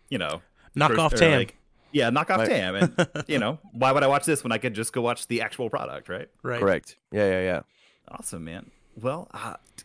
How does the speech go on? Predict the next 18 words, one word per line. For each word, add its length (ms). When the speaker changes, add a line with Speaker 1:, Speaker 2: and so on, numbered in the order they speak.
Speaker 1:
oh, 180
God, 280
this 120
is 100
awesome. 280
I 60
appreciate 360
you 60
coming 220
on. 320
I 60
can't 160
think 120
of 60
a 60
better 280
way 260
for, 200